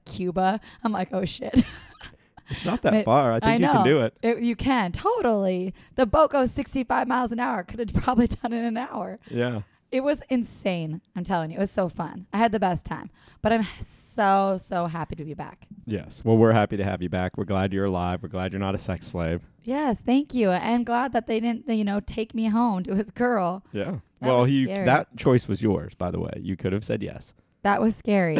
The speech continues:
Speaker 2: <laughs>
Speaker 1: No. I was like, "Oh my God, what do I do?" And then all I could think about is if I just give out these vibes. But I think it's just 'cause I'm, like,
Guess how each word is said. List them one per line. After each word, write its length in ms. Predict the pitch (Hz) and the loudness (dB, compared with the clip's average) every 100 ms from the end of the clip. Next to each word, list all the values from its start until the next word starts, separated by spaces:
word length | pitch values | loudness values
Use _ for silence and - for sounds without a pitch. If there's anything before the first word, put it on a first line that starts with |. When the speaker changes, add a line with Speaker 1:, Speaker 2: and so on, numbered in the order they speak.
| - | 0
Speaker 2:
<laughs> 120 | 190 | 0
Speaker 1:
No. 480 | 208 247 233 156 - | 2 4 4 2 -2
I 120 | 190 | -2
was 120 | 196 | -2
like, 260 | 214 190 - - | 0 0 -2 -4
"Oh 300 | 226 240 240 | -2 0 -2
my 200 | 240 233 | -4 -6
God, 340 | 277 240 226 | -6 -6 -4
what 60 | 214 | -2
do 80 | 214 | -2
I 140 | 220 | -2
do?" 420 | 220 220 196 175 - - _ _ | -4 -4 -4 -6 -10 -20 _ _
And 160 | 220 233 | -6 -4
then 100 | 262 | -4
all 220 | 202 240 | -4 -4
I 80 | 254 | -6
could 140 | 240 | -4
think 160 | 240 233 | -4 -4
about 240 | 208 202 | -4 -4
is 100 | 185 | -6
if 100 | 196 | -4
I 120 | 202 | -4
just 240 | 196 185 - | -4 -6 -4
give 140 | 190 | -2
out 160 | 196 - | -2 -2
these 200 | 180 151 | -6 -4
vibes. 460 | 165 240 196 156 - | -2 -2 -4 -8 -2
But 100 | 220 | 0
I 80 | 233 | 0
think 240 | 240 254 | -2 -4
it's 140 | 466 - | -8 -8
just 200 | 220 - | -10 -8
'cause 160 | 214 | -6
I'm, 120 | 180 165 | -6 -6
like, 160 | 156 | -10